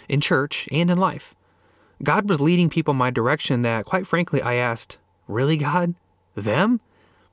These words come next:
Don't judge me, you've done it too. The lessons and guidance in this book still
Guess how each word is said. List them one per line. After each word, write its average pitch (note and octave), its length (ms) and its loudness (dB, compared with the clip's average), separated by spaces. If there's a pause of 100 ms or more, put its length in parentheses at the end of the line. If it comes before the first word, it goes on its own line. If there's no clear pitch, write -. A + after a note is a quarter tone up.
(140)
Don't C#3+ 220 4
judge B2 240 2
me, G#2 80 -4
you've C3+ 200 2
done C3 200 2
it - 100 -8
too. A#2+ 300 -2 (600)
The C#3 140 2
lessons G3+ 420 4
and D3+ 140 6
guidance C3 460 2
in B2 80 0
this A#2+ 160 -2
book B2 240 0
still F3 680 0